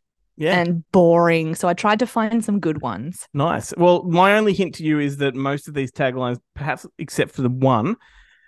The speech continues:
Speaker 1: the description of the movie is essentially in there.
Speaker 2: Okay.
Speaker 1: Okay. So there's
Speaker 2: All right.
Speaker 1: some, the, the first tagline, "There's something about your first piece."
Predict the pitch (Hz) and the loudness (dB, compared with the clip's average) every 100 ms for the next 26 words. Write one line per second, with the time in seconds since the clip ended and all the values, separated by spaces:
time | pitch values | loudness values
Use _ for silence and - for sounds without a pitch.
0 | _ _ _ _ _ _ _ _ _ - | _ _ _ _ _ _ _ _ _ -12
1 | 151 151 139 - 170 - 180 143 120 110 | -6 -4 -4 -2 -4 -2 -2 0 0 -2
2 | 117 147 131 123 123 113 - 113 120 165 | -2 -2 -4 -4 -6 -8 -6 -4 -2 -4
3 | 262 _ _ _ _ _ _ _ _ _ | -8 _ _ _ _ _ _ _ _ _
4 | 277 339 311 - _ - 139 143 175 - | 0 2 2 -2 _ -20 -6 -4 -4 -8
5 | _ _ _ - 147 139 147 131 185 - | _ _ _ -2 2 4 4 4 2 0
6 | - 160 131 147 156 143 143 131 139 170 | -4 0 0 2 2 2 2 2 0 -4
7 | - _ _ _ _ - 131 - 156 - | -8 _ _ _ _ -6 -6 -4 -6 -4
8 | 147 127 123 117 117 - 117 - - 131 | -4 -2 -2 -4 -6 -4 -6 -6 -12 -10
9 | 101 - - | -10 -12 -20